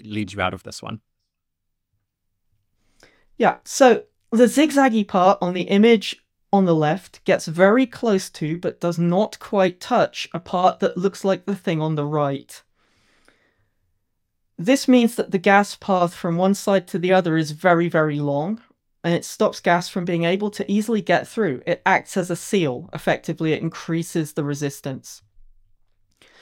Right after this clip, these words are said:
Speaker 2: The problem is that metal, like most things, expands when it gets hot and contracts when it cools down, and, of course, a labyrinth seal, by its nature, has a lot of surface area.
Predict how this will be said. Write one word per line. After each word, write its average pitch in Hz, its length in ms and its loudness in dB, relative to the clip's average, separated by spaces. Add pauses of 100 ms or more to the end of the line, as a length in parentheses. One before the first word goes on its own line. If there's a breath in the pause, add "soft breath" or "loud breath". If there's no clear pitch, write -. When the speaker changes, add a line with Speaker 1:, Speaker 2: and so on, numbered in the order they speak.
(420 soft breath)
Speaker 2:
The 254 80 2
problem 302 340 6
is 240 200 4
that 202 140 2
metal, 196 460 4
like 165 260 2
most 214 320 2
things, 165 240 -2
expands 175 560 0
when 185 100 2
it 180 80 -2
gets 190 200 0
hot 160 340 0
and 165 100 -4
contracts - 540 -2
when 170 120 0
it - 120 -4
cools 160 300 -2
down, 156 500 2
and, 175 300 0
of - 180 -10
course, 190 320 0
a 180 80 0
labyrinth 190 460 0
seal, 175 340 -2
by 165 200 2
its 110 140 -4
nature, 190 460 0 (320 loud breath)
has 208 180 0
a 208 60 4
lot 180 300 6
of 175 100 -6
surface 208 480 0
area. 147 460 -2